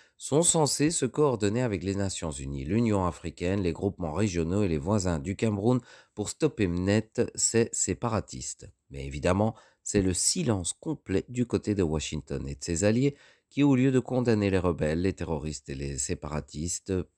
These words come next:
préfèrent donc la voie du silence. Et oui, les conflits armés, le terrorisme, le massacre de civils n'est visiblement pas important aux yeux des Occidentaux, ce qui fait que les pays comme le Cameroun réagissent rapidement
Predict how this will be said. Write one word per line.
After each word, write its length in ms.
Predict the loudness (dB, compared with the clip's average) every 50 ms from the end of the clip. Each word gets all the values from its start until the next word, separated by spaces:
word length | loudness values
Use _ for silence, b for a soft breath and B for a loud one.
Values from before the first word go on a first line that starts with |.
| -12 -12 -12 -12 -10
préfèrent 680 | -8 0 0 0 0 2 0 0 2 4 2 2 0 -2
donc 320 | -6 -6 -6 -8 -10 -14 _
la 180 | -6 -4 -4 -4
voie 320 | -4 -4 -4 -4 -4 -6 -10
du 300 | -14 -10 -8 -8 -8 -8 _
silence. 720 | -10 -8 -6 -4 -2 0 0 0 -2 -4 -10 -14 -16 -18 -20 _ _ B B B B B B B B B B
Et 120 | 0 0
oui, 280 | 2 2 2 4 4 4
les 100 | 4 2
conflits 400 | 2 -2 -4 -6 -6 0 2 2
armés, 320 | 2 2 2 0 0 0
le 140 | 0 0 0
terrorisme, 500 | -2 -2 -2 0 -2 -2 -2 -6 -4 0
le 100 | 0 2
massacre 520 | 2 2 0 0 0 -2 -2 -2 -2 -4 -4
de 100 | -4 -4
civils 400 | -4 -4 -6 -4 -2 -2 0 0
n'est 80 | -2
visiblement 600 | -2 -2 -2 0 0 0 0 0 0 0 -2 -4
pas 280 | -4 -2 -4 -4 -4 -4
important 560 | -8 -10 -8 -6 -8 -8 -8 -8 -8 -8 -6 -4
aux 100 | -4 -6
yeux 220 | -2 -2 -2 -2 0
des 200 | -2 -2 -2 -2
Occidentaux, 640 | -4 -4 -6 -4 -2 -2 -2 -4 -6 -8 -10 -10 b b b b b b
ce 160 | b 0 0 0
qui 180 | 2 2 0
fait 140 | -2 0 -2
que 100 | 0 2
les 120 | 2 2
pays 220 | 0 0 -4 -4 -4
comme 180 | -6 -6 -4 -4
le 80 | -4
Cameroun 680 | -4 -4 -6 -6 -6 -6 -4 -2 -2 0 0 -2 -2 -4 _
réagissent 580 | -6 -2 0 2 2 0 0 -2 -4 -4 -6 -4
rapidement 600 | -2 -2 -2 -2 -2 -6 -10 -8 -6 -6 -6